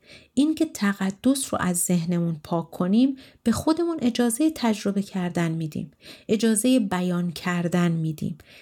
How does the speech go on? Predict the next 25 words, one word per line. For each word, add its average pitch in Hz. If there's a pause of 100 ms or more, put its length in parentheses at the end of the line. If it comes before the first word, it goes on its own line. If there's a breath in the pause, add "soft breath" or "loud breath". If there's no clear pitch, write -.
(100)
هم 240
از 175
خودسانسوری 175
دست 269
برمی‌داریم، 175
چون 208
متوجه 185
می‌شیم 202
که 226 (280 loud breath)
اونها 240
هم 285
انسان 254
بودن، 156 (280 soft breath)
خطا 233
کردن 165 (360 loud breath)
و 220
من 285
هم 302
اجازه 240
دارم 196
که 180
بابت 185
این 233
خطاها 175
ازشون 233